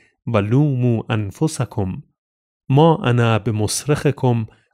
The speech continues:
و ما انتم بمصرخی انی کفرت بما اشرکتمون من قبل ان الظالمین لهم عذاب علیم. در اینجا مشاهده می‌کنیم که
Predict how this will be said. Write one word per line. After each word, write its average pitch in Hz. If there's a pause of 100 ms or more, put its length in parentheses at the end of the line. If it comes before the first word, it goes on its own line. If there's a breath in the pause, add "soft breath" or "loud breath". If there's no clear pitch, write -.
(120)
و 117
ما 131
انتم 120
بمصرخی 104 (760)
انی 117
کفرت 143
بما 123
اشرکتمون 127
من 107
قبل 117 (480 soft breath)
ان 113
الظالمین 98
لهم 127 (160)
عذاب 110 (320)
علیم. 107 (960)
در 113
اینجا 101
مشاهده 107
می‌کنیم 139
که 151